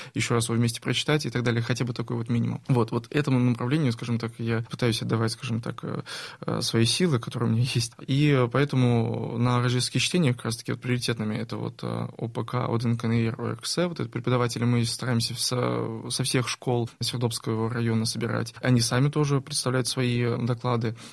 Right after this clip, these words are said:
Вот. Ну и мы разбираем основные проблемы, стараемся хотя бы в докладах как-то освещать основные проблемы вот преподавания основы православной культуры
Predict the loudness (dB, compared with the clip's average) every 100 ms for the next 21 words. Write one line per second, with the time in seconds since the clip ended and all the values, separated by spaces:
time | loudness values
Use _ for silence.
0 | -12 -4 -2 -2 2 4 6 6 4 2
1 | 0 2 0 0 -2 -2 -4 -2 0 0
2 | -2 -4 -2 -2 -2 -6 -8 -6 -6 -4
3 | -4 -4 -6 -6 -4 -4 -2 0 0 -2
4 | 0 0 0 -2 -2 0 2 2 0 0
5 | 0 2 2 0 0 2 0 0 -2 0
6 | 0